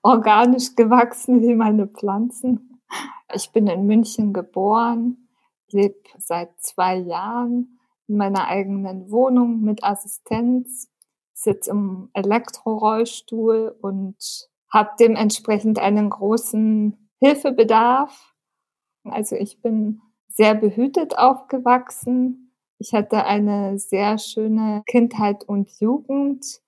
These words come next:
wenn auch in einer Körperbehinderteneinrichtung. Ich betone das so, weil ich schon sagen würde, dass ich nach meiner Zeit in der Einrichtung erstmal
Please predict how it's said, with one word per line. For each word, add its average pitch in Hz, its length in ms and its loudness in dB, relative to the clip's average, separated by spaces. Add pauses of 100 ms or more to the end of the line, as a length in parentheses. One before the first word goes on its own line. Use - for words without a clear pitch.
(360)
wenn 233 320 4
auch 247 260 2
in 226 120 0
einer 202 260 0
Körperbehinderteneinrichtung. 247 2000 -2 (260)
Ich - 200 -10
betone 240 480 4
das 247 260 4
so, 240 320 0
weil 214 560 2
ich - 120 -10
schon 226 260 0
sagen 220 480 0
würde, 208 260 2
dass 202 260 -4
ich - 220 -8
nach 196 500 -6
meiner 208 500 0
Zeit 208 680 -2
in 208 240 0
der 196 280 -4
Einrichtung 214 760 -2
erstmal 196 800 -6